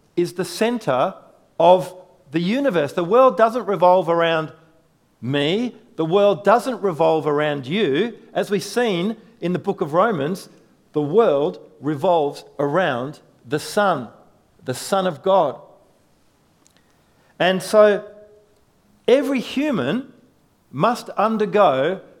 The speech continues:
a Copernican revolution in their thinking and in their allegiances. Jesus is not to occupy a remote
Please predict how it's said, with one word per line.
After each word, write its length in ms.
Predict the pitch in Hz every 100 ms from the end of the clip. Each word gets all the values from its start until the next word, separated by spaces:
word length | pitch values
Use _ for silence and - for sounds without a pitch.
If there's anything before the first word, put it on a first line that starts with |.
| _
a 80 | 143
Copernican 920 | - 170 - - 214 214 202 196 180 170 - _
revolution 880 | 117 147 175 175 160 190 196 127 117 _ _ _ _ _ _ _ -
in 160 | 151
their 160 | 156 156
thinking 760 | 147 - 214 214 151 143 208 226 - _ _
and 160 | 147 156
in 140 | 165
their 260 | 156 147 147
allegiances. 880 | 143 139 151 143 135 135 123 110 - _ _ _ _ _ _ _ - - _ _ _ _ _ _ _ _ _ _ _ _ _ _ _ _ _ _ _ _ _ _ _ _ _ _ _ _ _ _ _ _ _ _ _
Jesus 380 | 202 220 196 185
is 120 | 147
not 280 | 165 - -
to 120 | 214
occupy 720 | - - 185 - 139 127 135 139
a 80 | 143
remote 540 | 139 139 160 185 -